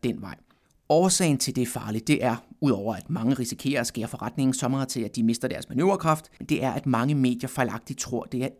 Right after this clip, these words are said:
indholdet, de skal leve af. Men det er det ikke. Det er i stedet den rolle, indholdet spiller i folks liv, man skal leve af. I det hele taget er det de roller, ens produkter spiller i brugernes og kundernes liv, man lever af.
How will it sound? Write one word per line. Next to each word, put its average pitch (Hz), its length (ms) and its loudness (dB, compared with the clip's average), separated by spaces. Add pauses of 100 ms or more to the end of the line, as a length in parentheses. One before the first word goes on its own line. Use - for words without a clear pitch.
indholdet, 165 460 4
de 113 80 -4
skal - 160 -6
leve 92 260 -6
af. - 100 -12 (480)
Men - 100 -8
det 139 260 -2
er 127 40 -2
det 135 100 -2 (100)
ikke. 110 300 -4 (480)
Det 143 60 4
er 139 40 6
i 143 40 2
stedet 156 260 0
den 160 140 2
rolle, 143 280 4
indholdet 165 460 2
spiller 147 280 -2
i 131 100 -4
folks - 420 0
liv, 156 360 0
man 110 160 -2
skal - 160 -6
leve 101 260 -4
af. - 140 -14 (360)
I - 60 -6
det 156 100 2
hele 202 140 4
taget 180 200 4
er 147 40 4
det 143 140 -6
de 170 80 -2
roller, 135 380 0
ens 156 200 -4
produkter 135 420 -2
spiller 151 320 -2
i 139 180 -2
brugernes 139 480 0
og - 120 -16
kundernes 175 440 0
liv, 156 180 2
man 151 160 2
lever 113 320 0
af. 107 180 -4